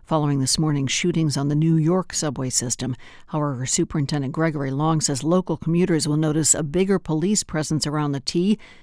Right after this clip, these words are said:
through the weekend and possibly for the Boston Marathon.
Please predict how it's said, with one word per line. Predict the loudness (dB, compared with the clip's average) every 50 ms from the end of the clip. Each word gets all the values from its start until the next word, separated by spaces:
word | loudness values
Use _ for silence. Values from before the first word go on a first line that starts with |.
| -20 -18
through | -6 0 2 4 4 4
the | 2 0
weekend | 0 0 0 2 2 4 4 4 2
and | 2 -2
possibly | -4 -2 0 2 2 2 0 -2 -2 -4
for | -4 -4 -4
the | -6 -4
Boston | -4 -4 -4 -4 -2 -2 -2
Marathon. | -2 0 -2 -2 -4 -4 -6 -8 -8 -10